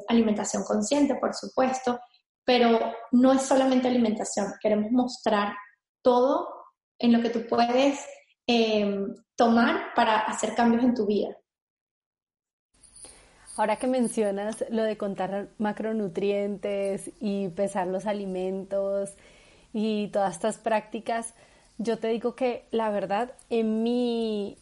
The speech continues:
Speaker 2: en mi experiencia personal, no me he podido, digamos, como comprometer con ninguna de estas porque me parece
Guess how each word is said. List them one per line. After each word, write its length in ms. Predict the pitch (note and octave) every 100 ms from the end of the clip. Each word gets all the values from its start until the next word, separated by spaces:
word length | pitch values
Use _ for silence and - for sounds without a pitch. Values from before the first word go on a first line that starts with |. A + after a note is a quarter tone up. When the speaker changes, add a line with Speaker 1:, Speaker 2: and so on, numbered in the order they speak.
| -
Speaker 2:
en 160 | A3
mi 60 | G#3+
experiencia 800 | G3+ - G#3 G3 G#3+ G#3+ G#3 A3
personal, 680 | A#3 A#3 A3+ G3 F#3+ C4 - _ _ _
no 140 | A3+ A3+
me 80 | A#3
he 40 |
podido, 920 | A#3 A#3 A3+ A3 G#3+ A3 A#3 A#3 G3+ F#3+ F#3 F#3 E3 _ _
digamos, 480 | F#3+ G3+ F#3 F#3+ G3
como 300 | A#3+ A3 G3
comprometer 720 | G#3 G3+ G3 G3 F3 G3 F#3
con 180 | G#3 G#3+
ninguna 480 | A3+ G#3+ F#3+ F#3+ G#3
de 160 | G3+
estas 360 | F#3 F3 G#3 G#3+
porque 600 | - A3 G#3 A3 G3+ - _
me 160 | - G#3+
parece 560 | G#3+ G3 G3 A3+ G#3+